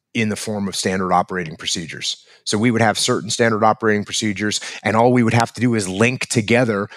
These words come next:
various standard operating procedures, and then there is our plan.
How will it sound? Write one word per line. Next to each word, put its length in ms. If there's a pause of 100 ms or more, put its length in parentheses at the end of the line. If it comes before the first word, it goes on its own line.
(140)
various 500
standard 380
operating 460
procedures, 540 (120)
and 180
then 140
there 240
is 80
our 100
plan. 380